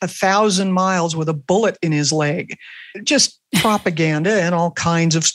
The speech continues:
stories of self-aggrandizing. You know, we saw Kim Jong-il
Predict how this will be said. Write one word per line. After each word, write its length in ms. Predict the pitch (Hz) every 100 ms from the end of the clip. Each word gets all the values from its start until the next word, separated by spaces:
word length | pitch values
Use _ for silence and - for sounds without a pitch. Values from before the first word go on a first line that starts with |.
| -
stories 760 | - - 202 185 170 165 202 160
of 100 | 156
self-aggrandizing. 1300 | - - 185 185 185 180 180 180 165 156 156 240 269 - - - - - -
You 100 | 220
know, 120 | 185
we 140 | 190
saw 240 | 180 185 170
Kim 300 | - 190 185
Jong-il 800 | 180 175 180 226 190 190 254